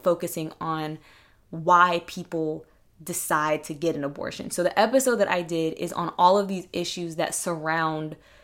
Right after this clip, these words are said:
the fallen state of our world and why people even think that it's okay to get an abortion or why people even are in this state. And her situation touches on that, and that she was,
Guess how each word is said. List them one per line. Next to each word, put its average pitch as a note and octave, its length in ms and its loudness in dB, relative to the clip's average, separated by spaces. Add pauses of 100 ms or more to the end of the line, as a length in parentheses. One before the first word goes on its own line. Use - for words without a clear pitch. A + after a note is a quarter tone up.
(560)
the F#3 160 2
fallen F#3 480 4
state E3+ 320 -4
of E3 100 -2
our D#3 160 4
world D#3 520 0 (100)
and F3 240 -4
why E3+ 240 4
people F3 420 -4
even F3 300 -4
think D#3+ 500 -6 (120)
that F3 200 -4
it's - 200 -6
okay D#3 640 -2 (140)
to F3+ 100 -6
get E3+ 140 0
an E3 80 -4
abortion D#3 340 -4
or D#3 40 -4
why D#3+ 180 2
people E3+ 340 -6
even E3 220 -6
are D#3 60 -6
in D#3+ 180 -8
this - 160 -8
state. - 400 -8 (480)
And G3 140 0
her C4 180 4
situation F#3 720 -4 (300)
touches G#3+ 420 0
on E3 240 0
that, D#3 220 -2
and F3 120 -4
that E3+ 120 -6
she - 200 -2
was, A#3+ 200 -2